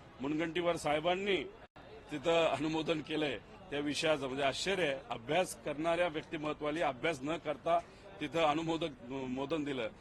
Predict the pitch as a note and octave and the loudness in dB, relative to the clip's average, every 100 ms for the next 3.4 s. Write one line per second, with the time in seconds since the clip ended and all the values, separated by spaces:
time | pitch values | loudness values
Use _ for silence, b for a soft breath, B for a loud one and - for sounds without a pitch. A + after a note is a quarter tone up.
0 | B - C#3+ D#3+ G#3+ - - - C3+ C#3+ | B -4 0 2 2 0 -8 -6 -2 2
1 | F3+ F3+ F#3 D#3+ D#3+ F3 F3+ C#3 - - | 2 2 0 0 2 4 4 2 -4 -16
2 | - - - C#3+ F3 E3 D3+ E3 C3+ B2 | -16 -12 -6 -2 2 2 0 -2 0 0
3 | D#3 G3+ G#3 G#3 | 0 2 2 2